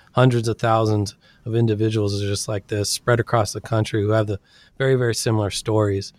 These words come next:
And one of the things that I would encourage listeners and readers to do is really pay attention to, um, if they read the book, this, this last chapter, and really try to,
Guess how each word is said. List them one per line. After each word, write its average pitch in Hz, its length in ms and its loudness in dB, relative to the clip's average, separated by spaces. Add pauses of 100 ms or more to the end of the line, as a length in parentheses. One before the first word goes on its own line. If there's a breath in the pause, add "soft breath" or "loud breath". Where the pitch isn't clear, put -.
(380 soft breath)
And 110 240 -2
one 123 120 2
of 123 80 2
the 117 60 0
things 120 300 0
that 110 100 0
I 110 120 0
would 107 240 -2 (120)
encourage 107 360 -2
listeners 107 340 2
and 101 100 2
readers 104 260 0
to 101 100 -6
do 110 200 0
is 104 80 0
really 117 180 0
pay 131 180 0
attention 113 480 0
to, 107 400 -4 (560 soft breath)
um, 101 400 -4 (1500)
if - 140 0
they 117 140 0
read 110 220 2
the 107 80 -2
book, 113 420 0 (220)
this, 120 200 -4
this - 280 -2
last 135 340 0
chapter, 123 500 0
and 110 120 2
really 120 200 2
try 120 280 0
to, 104 240 0